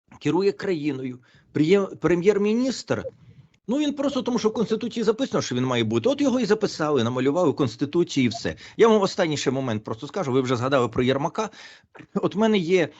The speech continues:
в моєму YouTube-каналі один з таких розділів щоденний. Це коли я відповідаю на запитання своїх глядачів. От щодня. Але деякі питання бувають такі, що і не питання зовсім.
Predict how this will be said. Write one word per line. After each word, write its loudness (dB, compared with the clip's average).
в 0
моєму 2
YouTube-каналі 4
один 2
з -10
таких -2
розділів 0
щоденний. 0
Це 2
коли 0
я 0
відповідаю 0
на 0
запитання -4
своїх 0
глядачів. -4
От -4
щодня. -2
Але 4
деякі 0
питання 0
бувають 0
такі, -4
що -2
і 2
не 4
питання 0
зовсім. -4